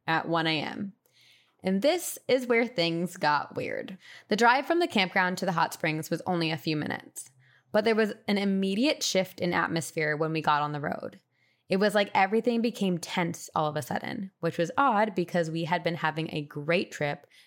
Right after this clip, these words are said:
and were all so excited to hit the water. But that's when we saw it. It had the elongated head of a horse, but a humanoid-ish body. It was hunched as if it were trying to appear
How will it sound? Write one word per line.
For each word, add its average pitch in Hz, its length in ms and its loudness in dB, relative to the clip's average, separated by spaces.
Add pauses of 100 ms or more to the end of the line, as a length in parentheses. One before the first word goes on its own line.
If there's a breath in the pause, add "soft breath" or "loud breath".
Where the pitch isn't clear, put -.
(100)
and 170 100 0
were - 200 -2
all 165 200 2
so 160 220 0
excited 147 420 -2
to 135 60 -4
hit 160 160 -4
the - 80 -6
water. 196 500 0 (120)
But 180 120 0
that's 196 300 2
when 196 140 2
we 170 100 0
saw - 280 -2
it. - 340 -10 (120)
It - 440 0 (220)
had 180 240 2
the 175 200 2
elongated 190 640 2
head 180 240 0
of 180 100 0
a 214 60 0
horse, - 640 -6 (100)
but 180 120 2
a - 20 4
humanoid-ish 220 1000 2
body. 170 580 -2 (420)
It 202 80 4
was 202 140 0
hunched - 460 -2
as 170 160 0
if 180 140 0
it - 80 -2
were 180 140 2
trying 196 420 0
to 202 140 -2
appear 190 760 -2